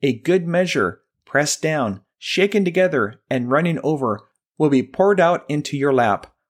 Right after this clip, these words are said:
For with the measure you use, it will be measured to you."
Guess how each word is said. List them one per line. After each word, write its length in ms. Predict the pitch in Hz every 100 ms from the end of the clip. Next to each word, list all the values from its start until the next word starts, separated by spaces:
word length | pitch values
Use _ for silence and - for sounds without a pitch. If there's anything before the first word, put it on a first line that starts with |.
| _
For 120 | 143
with 160 | 139 135
the 80 |
measure 380 | 123 139 185 202
you 180 | 180 147
use, 440 | 127 151 190 196 -
it 80 | -
will 80 | 139
be 120 | 131
measured 440 | 117 131 139 147 135
to 120 | 135
you." 320 | 127 113 92